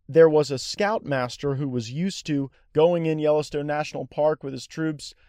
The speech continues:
Every once in a while, they'd boil some hot dogs in the hot springs and have 'em as sort of a way to live off the land. And this time, they upgraded from the hot dogs with a couple friends to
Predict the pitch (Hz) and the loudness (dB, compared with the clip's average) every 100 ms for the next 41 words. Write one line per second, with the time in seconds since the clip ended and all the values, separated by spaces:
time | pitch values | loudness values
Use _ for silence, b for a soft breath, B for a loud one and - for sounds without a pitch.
0 | b b 147 151 147 151 - 143 147 147 | b b -4 -2 0 -2 -4 -2 0 2
1 | 147 139 127 - 143 147 147 143 127 120 | 2 0 -4 -2 2 2 2 0 -6 -4
2 | 160 151 147 143 143 147 127 127 120 151 | 0 0 0 2 2 0 -2 -8 -4 -4
3 | 143 - 147 147 143 131 123 139 139 139 | -4 -6 -6 -4 -6 -8 -6 -4 -2 -2
4 | 139 120 107 - - - 151 143 127 127 | -4 -6 -8 -14 -10 -2 0 0 -4 0
5 | 139 143 143 127 110 _ - 151 156 147 | 2 2 2 0 -2 _ -2 0 2 0
6 | 147 131 131 143 151 151 156 _ _ _ | 0 -2 -2 -2 -2 -4 -6 _ _ _
7 | _ 131 185 - 180 143 156 175 _ _ | _ -4 -2 -2 -2 -2 -2 -8 _ _
8 | - 143 170 170 160 160 160 143 156 156 | -4 0 0 0 4 4 2 -4 0 0
9 | 147 135 127 170 170 143 127 139 160 - | 0 -2 0 0 0 2 2 2 -4 -8
10 | 131 131 147 139 135 - 139 139 151 147 | -8 -6 -2 0 -2 -2 0 0 -2 -8
11 | - 135 | -2 -2